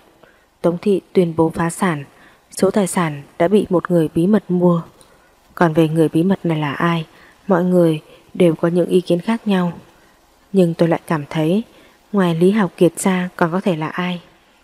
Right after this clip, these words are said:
Tôi thậm chí còn cảm thấy, không lâu sau Lý Hào Kiệt sẽ tặng tập đoàn Tống Thị lại cho Tống Duyên Minh. Liền mỉm cười. Có lẽ tôi đã đợi khoảng một tuần, nhưng sự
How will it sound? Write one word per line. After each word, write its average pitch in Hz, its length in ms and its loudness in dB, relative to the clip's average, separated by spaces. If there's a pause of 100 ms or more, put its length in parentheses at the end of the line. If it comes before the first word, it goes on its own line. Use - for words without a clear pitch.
(260)
Tôi 190 120 2
thậm 165 200 0
chí 175 180 2
còn 175 200 0
cảm 147 240 -4
thấy, 165 340 -2 (440)
không 190 200 0
lâu 180 180 2
sau 170 480 -2
Lý 180 140 2
Hào 196 180 -2
Kiệt 165 280 -2 (400)
sẽ 196 200 -2
tặng 202 340 -6
tập 170 160 -4
đoàn 165 180 0
Tống 165 200 -2
Thị 185 180 2
lại 165 300 -2
cho 170 120 -4
Tống 170 220 -2
Duyên 175 240 0
Minh. 170 200 0 (600)
Liền 160 300 -4
mỉm 160 140 -2 (140)
cười. 151 320 -2 (840)
Có 165 120 -2
lẽ 160 380 -2
tôi 175 100 -2
đã 165 80 -2
đợi 180 200 2
khoảng 160 240 -4
một 156 180 -4
tuần, 156 240 -2 (500)
nhưng 214 160 4
sự 196 220 0